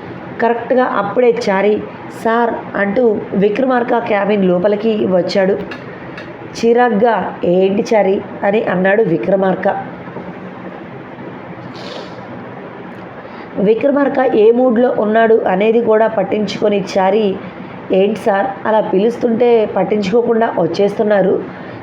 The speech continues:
కింద మీ నాన్నగారు మీకోసమే వెయిట్ చేస్తున్నారు, ఆఫీస్కి కూడా మీకోసమే వచ్చారంట. నిన్న కూడా ఆఫీస్కి ఒకసారి ఫోన్ చేశారు,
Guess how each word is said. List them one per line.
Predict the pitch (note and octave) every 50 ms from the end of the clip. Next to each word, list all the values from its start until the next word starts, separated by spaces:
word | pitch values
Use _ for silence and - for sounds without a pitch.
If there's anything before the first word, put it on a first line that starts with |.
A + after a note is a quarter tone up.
| - - -
కింద | - A3 A3+ A#3 B3+
మీ | C4+ B3+ A3 G#3+ A3
నాన్నగారు | A3+ A#3 A#3 A#3 B3+ C4 C4 B3+ A#3+ A3 G#3+ - -
మీకోసమే | E3+ E3 F3 F#3 G3+ G3+ C4+ C4+ B3+ C4 C4 C4 B3+ A#3+
వెయిట్ | G3 F#3+ F#3+ F#3 F#3 -
చేస్తున్నారు, | A3+ G3+ G#3 - G#3 G3+ G3+ G3 F3+ F3 F3+ - - - - - - - - - - -
ఆఫీస్కి | F3 F3 F#3 F#3 A#3+ A#3+ A#3 A#3 B3
కూడా | B3 B3 B3 A#3+ A#3+ A#3+
మీకోసమే | F#3+ F3 F3+ F#3+ F#3 A#3 A3+ A3 A3 A#3+ A#3+
వచ్చారంట. | C4+ - G3 F#3 - A3+ G#3+ G#3 G3+ G3 F#3 F3 F#3 F3+ F3+ - - - - - - - - - -
నిన్న | F3 F#3 F#3 F#3+ A#3
కూడా | A#3 A#3+ C4 B3 B3 C4
ఆఫీస్కి | C4 C4+ - - F3+ G3+ G#3+ - B3 A#3+ B3 - B3
ఒకసారి | A3 G3+ - - G#3+ G#3 A3+ A#3
ఫోన్ | A#3 - G3 G#3 G#3 G#3 A3
చేశారు, | A3+ G#3 - G#3+ F#3 F3+ F#3 F#3+